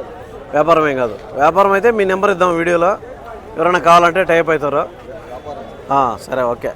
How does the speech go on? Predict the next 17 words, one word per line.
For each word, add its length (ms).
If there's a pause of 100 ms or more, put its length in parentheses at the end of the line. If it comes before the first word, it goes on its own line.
(200)
So, 140
ఈ 320
వారం 280
అయితే 180
వచ్చినామంట 460
అంటారు. 340 (140)
So, 80
వ్యాపారం 540
కాదన్నప్పుడు 680
మనకు 600 (340)
ఈ 220
బ్యాచ్ 240
అయిపోయిందంటే 540
తర్వాత 340
ఊరికే 280
మీరు, 520 (480)
ఆ, 220